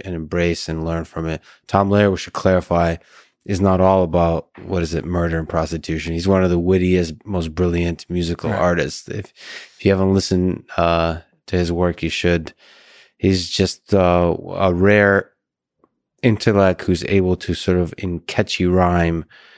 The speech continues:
Speaker 1: express some really difficult ideas and sat-, through satire, I suppose. Uh,
Speaker 2: I
Speaker 1: that,
Speaker 2: will
Speaker 1: that still, even though it's decades ago, still resonates today, some of the ideas that he expressed.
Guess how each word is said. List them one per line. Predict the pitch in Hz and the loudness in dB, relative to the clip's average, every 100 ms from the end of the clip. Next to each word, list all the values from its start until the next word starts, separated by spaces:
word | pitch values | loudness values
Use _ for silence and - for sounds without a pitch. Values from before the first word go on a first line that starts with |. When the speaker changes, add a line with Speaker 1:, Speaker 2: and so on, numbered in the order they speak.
| _ - | _ -6
Speaker 1:
express | - - - 98 87 | -6 -6 -4 0 0
some | - 92 87 85 | 0 -2 0 0
really | 85 90 | 0 0
difficult | 82 87 - 85 | 0 -2 -4 -4
ideas | 82 80 82 82 | -2 0 0 2
and | 82 78 | -2 -4
sat-, | - 90 85 - | -2 -2 -2 -6
through | - 90 | -6 -6
satire, | 80 - 80 - 78 76 | -2 -2 -2 -2 -2 -2
I | 76 | -6
suppose. | - - 78 76 76 - _ - - _ _ _ _ - | -10 -6 -4 -4 -8 -18 _ -20 -20 _ _ _ _ -10
Uh, | - - - _ _ - | -8 -10 -12 _ _ -2
Speaker 2:
I | |
Speaker 1:
that, | 85 82 | 2 4
Speaker 2:
will | 117 - - _ - | 2 -4 -14 _ 0
Speaker 1:
that | 95 | 0
still, | - - 107 101 92 78 - | 0 0 2 4 2 -4 -4
even | 98 90 | 0 2
though | 90 | 2
it's | 82 - - | 0 -4 -12
decades | - 92 87 92 87 80 | -2 0 2 0 0 0
ago, | 78 80 76 78 - | 0 0 0 -2 -6
still | - - 85 | -6 0 2
resonates | 82 80 85 78 73 | 0 0 0 -2 -2
today, | - 82 78 | -4 -2 -2
some | - 82 | -2 -6
of | 82 | -2
the | 80 | -2
ideas | 78 80 80 | -2 -4 -6
that | 80 | -8
he | 76 | -10
expressed. | - - 78 80 | -14 -10 -10 -10